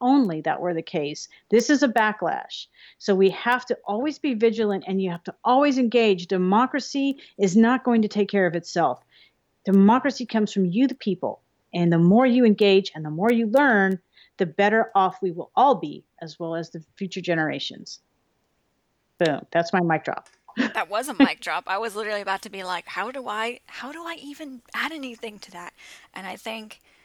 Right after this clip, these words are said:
Speaker 2: I won't. <laughs>
Speaker 1: You
Speaker 2: That's
Speaker 1: run for, like, a county office, a city office. You guys, seriously, it's not that hard to do. And there are organizations that can help you organize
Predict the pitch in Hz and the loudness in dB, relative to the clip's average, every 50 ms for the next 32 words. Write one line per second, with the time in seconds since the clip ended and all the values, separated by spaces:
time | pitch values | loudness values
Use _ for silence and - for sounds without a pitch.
0 | _ _ _ - - 180 185 160 - 160 165 165 175 175 - - 247 _ _ _ | _ _ _ -20 -18 -16 -16 -18 -20 -20 -20 -20 -20 -20 -20 -20 _ _ _ _
1 | _ - - - - _ _ _ _ _ - - - - - - - 277 247 _ | _ -18 -18 -18 -20 _ _ _ _ _ -4 -4 -4 -4 -6 -12 -14 -18 -20 _
2 | _ _ _ _ _ _ _ _ _ - 415 - 320 330 330 302 - 320 285 269 | _ _ _ _ _ _ _ _ _ 2 2 2 4 2 2 2 0 0 2 2
3 | 262 226 - 214 196 - - 226 226 - 294 294 285 269 247 247 254 247 285 269 | 2 0 -2 -8 -14 -14 -12 -12 -10 -8 -6 -4 -2 0 0 0 0 0 -4 -10
4 | - - 214 185 - - 262 262 269 277 262 262 262 262 254 - 285 254 - - | -8 -10 -12 -12 -8 -6 -6 -4 -2 0 2 4 4 2 2 -2 -8 -10 -12 -16
5 | _ _ _ _ - - - 349 370 349 302 - - - 403 403 381 381 - - | _ _ _ _ -10 -4 0 2 2 2 0 0 0 0 2 2 2 0 -2 -4
6 | 208 180 160 - _ _ _ _ _ _ _ - 247 294 302 - - 285 311 320 | -4 -4 -6 -8 _ _ _ _ _ _ _ 0 0 0 0 0 2 2 4 4
7 | 359 381 370 359 - - - 262 247 240 233 - - - - - 359 370 359 330 | 4 2 2 0 -2 -4 -2 0 0 0 0 -2 -6 -12 -4 0 2 4 4 4
8 | 262 240 226 214 _ - - 247 214 - - 311 370 392 370 240 185 156 - - | 4 2 -2 -6 _ -16 -16 -16 -16 -12 -6 -2 0 0 0 0 -2 -4 -8 -12
9 | _ _ _ _ _ 214 220 226 233 247 254 254 240 - 262 269 277 285 277 262 | _ _ _ _ _ -4 0 2 4 4 4 4 4 2 0 0 0 0 -2 -2
10 | 226 - 240 262 254 - - 247 208 240 233 214 - - 233 214 - - - 330 | -2 -2 -2 -2 -2 -4 -6 -4 -2 -2 -2 -2 -2 -4 -6 -6 -4 -2 0 0
11 | 339 339 - - 226 220 220 196 - - 262 302 320 269 247 208 175 92 78 - | 0 0 -4 -8 -6 -6 -6 -6 -2 0 0 0 2 2 0 -2 -2 -4 -8 -12
12 | - - - - - | -18 -20 -20 -20 -20